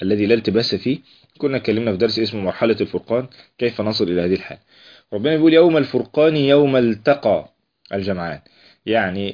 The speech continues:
إن ال-، الفرقان لن يحدث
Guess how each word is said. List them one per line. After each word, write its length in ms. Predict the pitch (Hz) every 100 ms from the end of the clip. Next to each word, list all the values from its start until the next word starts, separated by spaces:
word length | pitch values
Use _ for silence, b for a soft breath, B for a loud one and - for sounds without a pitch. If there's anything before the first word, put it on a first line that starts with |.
| 104
إن 180 | 104
ال-، 800 | 101 98 92 92 92 87 92 92
الفرقان 600 | 95 90 104 - 151 170
لن 140 | 156 131
يحدث 460 | 147 151 151 160